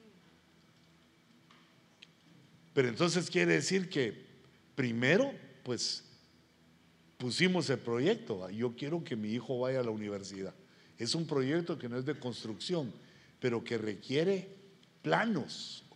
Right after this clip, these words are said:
o en este caso se transforman en planes, porque tampoco puede ir de nene a la universidad, hay que esperar un tiempo, para mientras hay que alimentarlo, acariciarlo, consentirlo, trancasearlo,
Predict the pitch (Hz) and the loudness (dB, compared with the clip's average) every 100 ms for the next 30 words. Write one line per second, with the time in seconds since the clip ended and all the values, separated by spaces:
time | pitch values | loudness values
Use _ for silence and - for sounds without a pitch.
0 | - - 120 120 127 131 120 156 170 175 | -20 -8 -2 0 0 -2 -2 -2 0 0
1 | 131 120 107 104 131 160 151 107 104 143 | -2 -4 -6 -4 -4 -2 -2 -4 -6 -4
2 | 156 185 156 90 - - - - - _ | -2 0 -2 -6 -10 -20 -20 -20 -20 _
3 | _ _ - - _ _ - - 147 127 | _ _ -20 -20 _ _ -20 0 0 2
4 | 127 117 120 165 165 135 147 147 151 135 | 0 0 2 4 2 4 4 4 4 2
5 | 117 139 151 139 113 110 110 104 101 104 | 2 2 2 2 2 0 -2 -2 -4 -2
6 | 135 147 - - - 123 156 135 120 117 | -2 -2 -8 -14 -6 -4 -4 -2 0 0
7 | 135 135 170 185 - - - - - 117 | 0 -2 0 0 -2 -10 -18 -20 -6 -2
8 | 113 127 151 156 151 131 151 151 120 98 | 0 0 0 0 -2 -2 -2 -2 -4 -2
9 | 127 147 143 98 - - - - - 113 | 0 0 0 -6 -8 -18 -20 -14 -8 -2
10 | 127 120 110 - 120 147 147 123 98 123 | 2 2 2 0 2 2 2 -2 -4 -4
11 | 117 123 110 - 156 170 - 110 113 113 | -4 -4 -4 -4 -2 0 -2 -6 -8 -8
12 | 110 110 - 160 180 123 | -6 -8 -6 -4 -4 -6